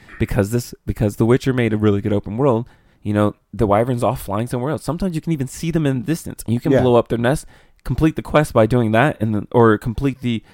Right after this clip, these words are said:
Speaker 1: the bounty, quote unquote, eh, by doing that. Mind you, these bounties aren't really, it's weird. They did this thing where, like, there's bounties where you go back to the person to get the, the money or whatever, and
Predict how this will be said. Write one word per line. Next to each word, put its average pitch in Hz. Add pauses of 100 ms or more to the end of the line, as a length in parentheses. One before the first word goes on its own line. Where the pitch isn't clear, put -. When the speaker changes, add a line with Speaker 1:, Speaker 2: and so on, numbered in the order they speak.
(100)
Speaker 1:
the 101
bounty, 110
quote 135
unquote, 139 (400)
eh, -
by 110
doing 117
that. 113
Mind 139
you, 147
these 143
bounties 131
aren't 123
really, 117 (640)
it's 143
weird. 131
They 98
did 131
this 139
thing 127
where, 107
like, 107
there's 104
bounties 120
where 107
you 104 (140)
go 110
back 101
to -
the 98
person 98
to 101
get 90
the, 101 (100)
the 104
money 104
or 127
whatever, 139
and 151